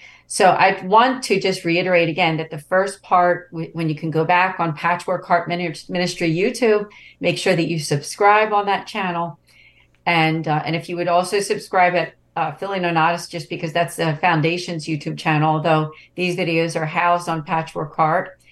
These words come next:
make sure that you watch part one, which is on preparing for Mass,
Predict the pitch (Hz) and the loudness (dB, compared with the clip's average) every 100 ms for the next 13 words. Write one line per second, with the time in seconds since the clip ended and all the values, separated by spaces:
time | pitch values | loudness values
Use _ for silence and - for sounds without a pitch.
0 | - _ _ - 180 185 202 196 - 190 | -20 _ _ -10 -2 0 0 -2 -4 -2
1 | 180 185 185 175 175 156 175 165 - - | 0 0 0 -2 -4 -2 0 0 -2 -6
2 | - 170 160 160 165 175 165 151 165 160 | 0 0 -2 -6 -6 -6 -8 -10 -8 -4
3 | 156 160 147 170 190 220 220 208 202 202 | -4 -6 -4 -2 -2 -2 -4 -2 0 0
4 | 202 - | -2 -8